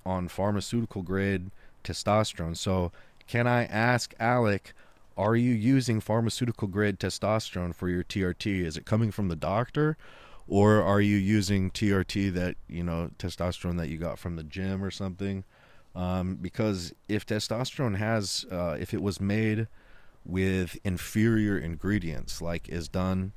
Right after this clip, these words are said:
uh, with a lot of underground lab-made steroids, steroids that don't come from the doctor,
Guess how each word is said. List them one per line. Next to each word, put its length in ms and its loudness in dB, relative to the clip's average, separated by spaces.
uh, 360 -2
with 440 0
a 120 -2
lot 360 -2
of 340 -4
underground 580 -4
lab-made 560 -4
steroids, 680 -4
steroids 520 -6
that 120 -6
don't 180 -4
come 180 -6
from 140 -6
the 60 -4
doctor, 560 -4